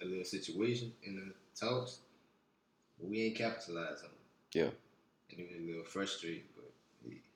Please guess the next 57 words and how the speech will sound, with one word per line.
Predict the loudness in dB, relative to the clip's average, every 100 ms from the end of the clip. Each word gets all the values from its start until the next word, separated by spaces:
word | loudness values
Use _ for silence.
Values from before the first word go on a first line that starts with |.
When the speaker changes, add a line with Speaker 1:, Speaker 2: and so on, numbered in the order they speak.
| _ _ _ _ _ 6
Speaker 2:
It's | 6
part | 8 8 6
of | 2
it. | -6
Speaker 1:
Spill | -12 -4 0 0
milk. | 0 -4 -6 -10 -20 _
Speaker 2:
Yeah, | 10 12
it's | 10 8
a | 8
part, | 10 10 10
it's | 8 4 -4 8
part | 10 10
of | 10
the |
game, | 6 6 6
you | 6
know | 6
what |
I'm | 6
saying? | 6 6 8
You | 6 4 0 2
go | 10 10 10
through | 6
some | 6 6
things | 6 6
and | 6
then | 6 6
you | 8
learn | 8 8 6
from | 4 4
it | 4
on | 6
the |
other | 6 4
side | 8 10 10
of | 8
it. | 2 -2
Speaker 1:
And | -2 0
I, | -2 -6 -6
and | 2
I | 4 6
actually | 4 4 2 4
wanted | 4 2
to | 2 2
do | 4
that, | 4 4 -4
like, | -16 -18 -20 _ _ _ _ _ _ _ -4 2
give, | 4 4 0
give | 0 2 2 0 -2 -10 -20 _ -10
the | -2 6
area, | 8 8 6 2 0 -4 -8 -18 _ _ _ -20 -16
the | -8
South, | 2 4 4 4
and | 0 4
all | 6 6
that | 4 0
shit | 0 0 -2